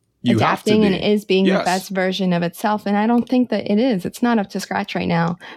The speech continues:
Speaker 2: by any means. Um, so yeah, I will hyper-, uh, hypercritically,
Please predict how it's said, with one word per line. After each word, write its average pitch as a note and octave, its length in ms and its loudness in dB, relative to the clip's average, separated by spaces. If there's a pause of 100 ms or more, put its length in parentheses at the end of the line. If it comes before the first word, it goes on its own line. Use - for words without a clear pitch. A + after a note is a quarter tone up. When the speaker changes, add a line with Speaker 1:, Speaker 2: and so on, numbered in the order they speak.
Speaker 2:
by F3 120 0
any F3+ 160 0
means. F3 480 0 (760)
Um, E3 540 2 (380)
so - 160 -4
yeah, G#3+ 240 2
I G3 260 0
will G3+ 540 2 (220)
hyper-, A3 300 -2 (100)
uh, F#3 240 0
hypercritically, - 680 -6